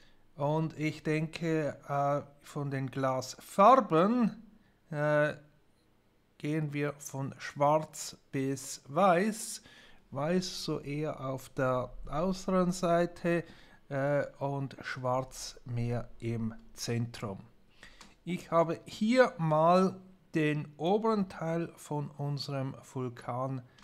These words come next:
äh, rein platziert. Äh, dieser Block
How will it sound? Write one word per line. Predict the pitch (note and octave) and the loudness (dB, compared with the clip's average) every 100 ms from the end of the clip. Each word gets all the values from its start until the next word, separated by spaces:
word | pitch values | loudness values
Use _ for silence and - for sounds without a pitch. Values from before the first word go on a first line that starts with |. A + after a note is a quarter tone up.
| _ - | _ -6
äh, | |
rein | B2+ - C#3+ D3+ G#3 A#3+ | -6 -4 -2 0 2 0
platziert. | - B3 B3 - D#3 A3+ - - - - - - - | 0 -2 -2 0 2 0 -2 -16 -20 -20 -20 -20 -18
Äh, | D#3 D3 D#3 - - | -8 -6 -6 -10 -8
dieser | F3+ F#3+ G3 | -4 2 2
Block | D3 D3 E3+ - | 2 0 0 -4